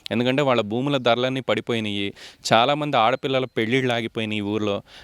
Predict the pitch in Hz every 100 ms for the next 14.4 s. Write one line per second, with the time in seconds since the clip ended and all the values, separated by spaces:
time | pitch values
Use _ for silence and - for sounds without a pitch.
0 | - 113 139 160 139 131 127 120 - 117
1 | 151 156 143 139 127 - 131 123 120 143
2 | 123 123 143 135 117 127 127 117 113 123
3 | 127 135 117 113 113 107 110 101 98 92
4 | - - - 110 123 135 151 151 131 117
5 | 120 147 151 139 120 - 123 117 123 113
6 | 98 123 160 - - - 123 143 147 156
7 | 151 160 143 131 143 143 151 139 127 127
8 | 123 147 143 117 117 143 143 120 110 113
9 | 127 117 104 92 98 107 127 131 113 101
10 | 95 - 98 85 - - - - 110 123
11 | 113 110 127 147 143 139 123 - 120 123
12 | 113 110 113 110 107 95 101 107 113 107
13 | 107 101 139 - - - - 120 123 -
14 | 151 - 175 127